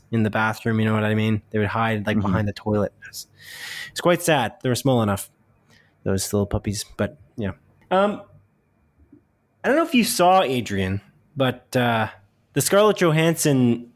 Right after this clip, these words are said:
Speaker 1: whole debacle with Disney, that lawsuit situation, it kind of, uh, developed a little bit. Did you see that?
Speaker 2: Um, yeah. Yeah, I, I did see a little bit of it. Um,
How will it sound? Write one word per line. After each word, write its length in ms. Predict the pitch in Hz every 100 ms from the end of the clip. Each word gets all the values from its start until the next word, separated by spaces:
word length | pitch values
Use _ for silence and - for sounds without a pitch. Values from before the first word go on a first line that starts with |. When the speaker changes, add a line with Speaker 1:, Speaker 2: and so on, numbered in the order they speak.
| _ _ _ -
Speaker 1:
whole 380 | - 151 147 135
debacle 540 | 110 95 127 131 120
with 220 | 104 107
Disney, 400 | - 131 123 107
that 200 | 92 104 120
lawsuit 680 | 123 139 156 - 117 95
situation, 800 | - - 104 101 98 95 - 107 - -
it 160 | 127 -
kind 240 | 170 165
of, 180 | 143 120
uh, 140 | 120
developed 560 | 104 120 165 208 131 -
a 60 |
little 200 | 98 95
bit. 200 | 92 90
Did 140 | - 107
you 60 |
see 200 | 120 139
that? 280 | 143 160 160 -
Speaker 2:
Um, 460 | 135 160 160 156 -
yeah. 520 | 247 330 392 226 90 -
Yeah, 160 | 139
I, 160 | 156 143
I 40 |
did 180 | 156 185
see 160 | - 113
a 60 |
little 200 | 95 92
bit 160 | 90 90
of 80 | 90
it. 180 | 87 - _ -
Um, 500 | 104 107 107 107